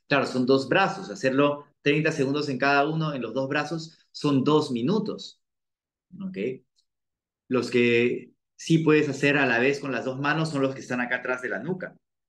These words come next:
Entonces, esos son muy buenos también. Pero acá también, digamos, tendrías treinta segundos el Anmian de más afuera, treinta segundos el que está más pegado hacia las cervicales. Entonces, ahí tendrías un minuto más.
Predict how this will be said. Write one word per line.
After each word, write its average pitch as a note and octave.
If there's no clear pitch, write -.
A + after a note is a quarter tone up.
Entonces, A2
esos D3+
son E3
muy D#3+
buenos C#3
también. E2+
Pero G#2+
acá C3
también, C3+
digamos, A#2+
tendrías A#2
treinta D3
segundos C#3
el A2+
Anmian C#3
de G#2+
más B2+
afuera, C#3+
treinta C#3+
segundos C3
el -
que -
está -
más C3
pegado B2
hacia G#2+
las A2
cervicales. C3
Entonces, A2+
ahí G2
tendrías A#2+
un B2+
minuto A#2+
más. C3+